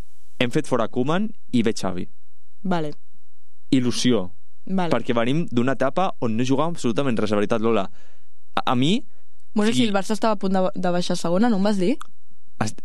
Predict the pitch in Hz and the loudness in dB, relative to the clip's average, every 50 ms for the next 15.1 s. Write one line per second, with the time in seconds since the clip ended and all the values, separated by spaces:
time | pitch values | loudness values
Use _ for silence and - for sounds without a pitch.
0 | - - - - - 127 - - - 110 - - - 107 110 92 95 - - - | -4 -2 -2 0 0 0 2 2 2 0 2 2 2 2 2 0 0 -2 -4 -2
1 | - 117 120 127 143 127 131 147 156 123 104 98 107 110 101 87 - - 110 127 | -2 0 0 0 0 0 0 0 0 0 0 0 0 0 0 0 0 0 0 0
2 | 139 - 123 113 - - 107 107 104 - - - - 101 104 113 127 135 127 120 | 0 0 0 0 0 0 0 0 0 -2 -2 0 0 0 2 2 2 2 2 0
3 | 117 110 101 101 104 113 127 131 117 104 104 104 101 135 143 160 175 - - - | 0 0 0 0 0 0 0 2 2 2 2 0 0 0 0 0 -2 -2 -2 -4
4 | - - - - - 110 104 - - 98 98 107 110 104 98 87 101 113 131 135 | -4 -4 -2 -2 0 0 0 0 0 0 2 2 2 2 2 0 0 0 2 2
5 | 123 107 98 95 92 - 107 110 107 - - - - - - - - - - - | 2 2 0 0 0 0 0 0 0 0 -2 -2 -2 -4 -4 -4 -2 -2 -2 -2
6 | - - - - - - - - - - - - - - 185 175 165 165 156 - | -2 -2 -2 -2 -2 -2 -2 -2 -2 -2 -4 -2 -2 -2 0 0 0 0 -2 -2
7 | - - - - - - - - - - - - - - - - 127 113 110 107 | -2 -2 -2 -2 -2 -2 -2 -2 -2 -2 -2 0 0 0 2 2 2 2 4 2
8 | 107 107 113 107 - - 117 104 110 123 156 160 127 110 101 95 95 95 95 - | 2 2 2 0 0 0 0 2 2 2 2 2 2 2 2 2 2 2 0 0
9 | - - - - - - - 113 117 113 139 147 151 139 104 - - 110 110 110 | -2 -2 -2 -2 -2 0 0 2 2 2 2 2 0 0 0 -2 0 2 2 2
10 | 107 131 143 147 143 113 110 98 98 95 95 95 95 104 127 117 101 - - 92 | 2 2 2 2 2 2 2 2 2 2 2 2 0 0 0 0 0 0 -2 -2
11 | - - 98 98 101 98 98 98 95 98 110 143 180 - - - - - - - | 0 0 0 0 0 0 0 2 2 2 0 0 0 -2 -2 -2 -2 -2 -2 -2
12 | - - - - 107 113 127 127 - - 101 95 - - 101 104 104 98 - 131 | -2 -2 -2 0 0 0 0 0 0 0 0 0 0 0 0 0 0 0 0 0
13 | 123 117 107 104 101 98 98 95 92 98 92 98 101 104 101 101 117 - - 113 | 0 2 2 2 2 2 2 2 0 0 0 2 2 2 2 0 0 0 0 0
14 | 104 98 98 98 95 90 101 98 98 95 - 98 98 101 98 - - 95 92 98 | 0 2 2 2 2 0 2 0 0 0 2 0 2 0 0 0 0 0 2 2
15 | 123 | 0